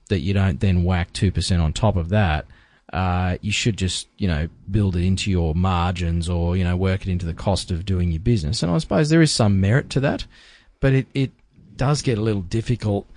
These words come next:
to build all of these things in that we get charged as business owners into our pricing. Um,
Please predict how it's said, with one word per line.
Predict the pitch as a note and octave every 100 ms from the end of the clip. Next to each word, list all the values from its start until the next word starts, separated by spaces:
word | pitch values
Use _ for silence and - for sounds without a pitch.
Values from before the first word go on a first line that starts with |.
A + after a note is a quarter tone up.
| - -
to | -
build | A#2+ A#2+ G#2+
all | A#2+ C3 C3
of | G#2
these | G2+ F#2
things | - A#2+ C3 B2+
in | A2
that | F#2+ G2
we | G2 F#2+
get | F#2 F2+ -
charged | - A2 A2 G2+ -
as | F2
business | E2+ G#2 A#2 A#2 A2
owners | F2+ E2 E2 -
into | C3+ B2+ B2 G2
our | E2
pricing. | - A2+ B2 C3+ - - A#2+ - - - _ _
Um, | - F#2+ F#2 F#2 F2+ F#2